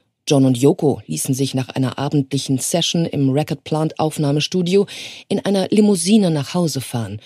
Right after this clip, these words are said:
und erreichten das Dakota Building um circa zweiundzwanzig Uhr fünfzig Eastern Standard Time. Ein gerade erst angereister gebürtiger Texaner stellte sich ihnen bewaffnet mit einer Charter Arms Pistole Kaliber achtunddreißig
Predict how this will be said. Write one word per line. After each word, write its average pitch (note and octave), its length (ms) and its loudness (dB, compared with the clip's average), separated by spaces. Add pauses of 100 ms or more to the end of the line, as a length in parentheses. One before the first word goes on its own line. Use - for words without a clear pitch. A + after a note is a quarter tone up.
(340)
und - 140 2
erreichten E3+ 480 0
das E3 240 0
Dakota F3 460 -2
Building D#3+ 500 2
um C#3 280 0
circa F3+ 300 -2
zweiundzwanzig D3 680 -2
Uhr C#3+ 140 -2
fünfzig - 760 -4
Eastern E3 380 0
Standard C3+ 440 0
Time. - 340 -16 (880)
Ein F#3+ 180 2
gerade F#3+ 320 0
erst - 480 -4
angereister F3 640 0
gebürtiger F3 600 -2
Texaner D#3 680 -2
stellte E3 320 0
sich D#3 220 -4
ihnen E3 220 2
bewaffnet E3 560 0
mit D#3 260 -6
einer C3+ 280 -4
Charter D#3+ 540 -4
Arms E3 340 -2
Pistole D#3+ 480 -2
Kaliber C#3+ 400 -2
achtunddreißig C#3 720 0